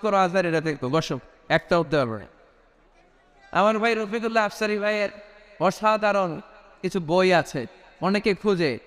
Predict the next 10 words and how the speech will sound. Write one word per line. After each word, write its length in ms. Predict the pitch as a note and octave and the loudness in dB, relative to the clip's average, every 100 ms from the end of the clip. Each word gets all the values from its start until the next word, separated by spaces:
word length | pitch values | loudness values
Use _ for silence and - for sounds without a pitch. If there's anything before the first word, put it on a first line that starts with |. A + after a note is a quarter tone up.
| - | -4
কোত্থেকে 360 | F3+ - F3+ | -2 0 0
পাবে। 320 | E3 D3+ B2+ G#2+ - - - _ - | 4 2 0 -8 -16 -20 -20 _ -2
আজকে 340 | F3 F3 G3 | -2 2 0
এখানে 280 | F#3 G3 G3 | 2 2 2
আছে, 360 | F#3+ G#3 A3 B3 - - B2 | 2 0 -2 -2 -12 -20 -2
যাদের 440 | E3+ E3 F3+ G3 F3 | 2 4 4 0 2
দরকার 400 | F3 D#3 E3+ E3 | 0 2 2 2
আপনারা 260 | - C#3+ | 0 -2
নিয়ে 240 | C#3+ C#3+ A#2+ | 0 -2 -2
যাবেন। 260 | A#2 G#2+ | -6 -8